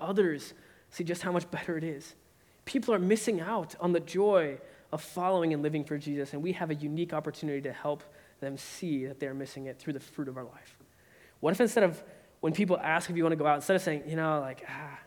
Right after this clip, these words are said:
like, I got this thing that I, that I normally go to," we said, "No, no thanks, dude. I actually have a group of guys that I meet with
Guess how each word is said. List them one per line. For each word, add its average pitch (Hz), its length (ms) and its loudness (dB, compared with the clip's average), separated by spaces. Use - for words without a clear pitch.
like, - 180 -20
I 165 40 -14
got 156 160 -2
this 190 120 -10
thing 151 360 -2
that 139 120 -2
I, 135 120 -2
that 135 220 -8
I 135 40 -6
normally 135 240 -6
go 135 160 -2
to," 127 220 -8
we 139 80 -6
said, 151 320 2
"No, 165 360 8
no 190 120 8
thanks, 196 320 6
dude. 156 220 2
I 165 80 4
actually 208 180 8
have 185 80 6
a - 20 -2
group 196 140 6
of 160 60 0
guys 160 260 8
that 160 100 8
I 143 80 6
meet 160 240 4
with 147 380 -2